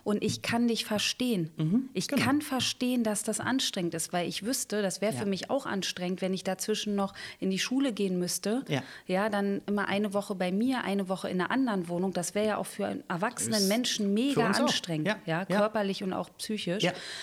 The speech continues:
Speaker 1: Und das Kind das Gefühl zu geben, und nicht nur das Gefühl,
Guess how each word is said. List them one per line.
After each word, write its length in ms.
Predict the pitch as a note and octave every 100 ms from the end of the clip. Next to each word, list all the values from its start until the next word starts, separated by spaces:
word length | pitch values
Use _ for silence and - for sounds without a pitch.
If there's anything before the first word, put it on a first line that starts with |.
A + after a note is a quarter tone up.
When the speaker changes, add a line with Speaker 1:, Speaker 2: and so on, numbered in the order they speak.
| - - - -
Speaker 1:
Und 380 | G3+ F#3+ F#3+ F#3 -
das 320 | - F#3 - - -
Kind 280 | C4 C#4 C4+ -
das 200 | F#3+ -
Gefühl 500 | G3 - C4 D4 -
zu 220 | - F#3+
geben, 520 | F3 E3 E3 G3 B3 - - _ -
und 220 | G#3+ F#3+
nicht 180 | G#3 G#3+
nur 120 | G3
das 180 | F3 E3+
Gefühl, 580 | F3+ - - A3 A3+